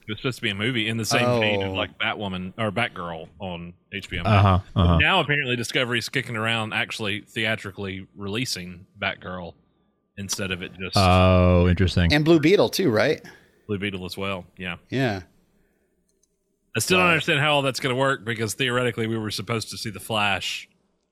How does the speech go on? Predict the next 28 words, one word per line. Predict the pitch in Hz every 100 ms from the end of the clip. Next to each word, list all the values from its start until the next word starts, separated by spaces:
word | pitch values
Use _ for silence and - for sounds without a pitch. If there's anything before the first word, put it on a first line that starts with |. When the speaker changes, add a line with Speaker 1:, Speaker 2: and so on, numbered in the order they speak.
| _ _ _ - -
Speaker 3:
Right. | 101 95 90
Speaker 1:
Ezra's | 87
the | 87 _
Flash | 98 92 90 - - -
b-, | - - 98
before | 101 - 110 101 92 87 _ _ _ _ _ _ -
to, | 98 101
uh, | 113 117 -
to | 110
explain | 101 - 120 113 104 92
how | 107 101
Keaton | - - 107 92 92
is | 92 87
in | 95 87 87 90 _ _ _ _ _ _ _ _ _ _ _ _ 107
Batgirl. | 95 - 87 87 85 -
Keaton | 117 113 110
Speaker 3:
Interesting. | 110 123 95 - - 82
Speaker 1:
and, |
and | 110 104 95 -
J | 107
K | 104 92
Simmons. | - 107 92 98 - _ _ _ -
Speaker 3:
Right, | 92 78
right, | 110 87 80
right. | 87
Speaker 2:
I | 127
mean, | 127 117 - - _
Speaker 1:
'Cause | - -